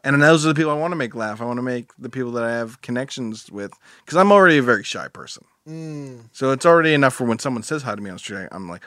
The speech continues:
Speaker 1: "Oh, hi." Like, I'm, I'm very nervous off stage.
Speaker 2: Mm.
Speaker 1: Uh, so to be in a big city like that, where everyone seems so disconnected,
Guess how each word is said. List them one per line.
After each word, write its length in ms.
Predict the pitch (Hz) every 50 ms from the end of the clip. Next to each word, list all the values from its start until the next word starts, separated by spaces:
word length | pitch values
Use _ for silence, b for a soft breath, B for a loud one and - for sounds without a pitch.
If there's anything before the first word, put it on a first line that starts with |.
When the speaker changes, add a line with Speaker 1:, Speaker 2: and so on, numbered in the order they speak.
| -
Speaker 1:
"Oh, 100 | 214 190
hi." 240 | 170 160 143 135 -
Like, 200 | - 95 110 107
I'm, 100 | 104 104 - -
I'm 260 | - 110 110 104 101
very 360 | 104 101 127 131 127 110 95
nervous 340 | 98 104 98 87 78 - -
off 160 | - - -
stage. 380 | - - - - - _ - 160
Speaker 2:
Mm. 380 | 151 147 143 135 131 131 131 131 B B B B B B B B B B _
Speaker 1:
Uh, 320 | - 92 90 92 95 87 - - _ -
so 560 | - - - 104 95 92 92 90 78 50 - _ _ _ _ -
to 480 | - 113 101 98 92 90 90 85 78 _ -
be 100 | 117 120
in 80 | 120 113
a 40 | 104
big 180 | 92 104 92
city 240 | - - 98 95 95
like 220 | 90 87 82 - -
that, 260 | 85 80 76 69 - _ _ _ _ _
where 280 | - 98 95 87 82 -
everyone 340 | 78 98 90 90 87 - -
seems 220 | - 107 95 -
so 140 | - - 95
disconnected, 1040 | 98 - - 92 - - - - 95 101 113 120 117 - _ _ - 71 64 -